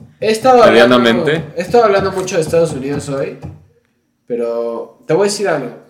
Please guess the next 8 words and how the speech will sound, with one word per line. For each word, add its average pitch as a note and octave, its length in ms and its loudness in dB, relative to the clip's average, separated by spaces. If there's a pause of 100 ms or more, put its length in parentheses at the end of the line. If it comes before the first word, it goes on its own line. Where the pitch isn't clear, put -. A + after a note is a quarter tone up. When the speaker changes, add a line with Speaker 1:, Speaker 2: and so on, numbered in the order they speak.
(1800)
Speaker 1:
A D#3+ 100 -6
mí G#3 120 -6
me C#4+ 120 -4
tocó F#3+ 580 -4 (300)
trabajar C#3 800 -4 (720)
con A#2+ 640 -4
mucha D3+ 320 -8
gente, C3+ 840 -8